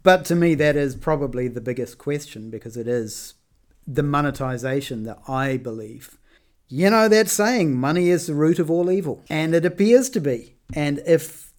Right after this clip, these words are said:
there were ways to either regulate, control, or completely nullify the need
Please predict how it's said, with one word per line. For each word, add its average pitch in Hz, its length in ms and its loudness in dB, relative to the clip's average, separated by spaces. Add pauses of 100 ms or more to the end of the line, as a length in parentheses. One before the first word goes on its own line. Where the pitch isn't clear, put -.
there 156 200 4
were 160 220 6
ways 160 640 2
to 139 200 -4
either 127 220 -4
regulate, 139 760 -2
control, 127 680 -6
or 117 220 -6
completely 131 420 -12
nullify 120 680 -6 (260)
the 131 100 -4
need 139 360 -2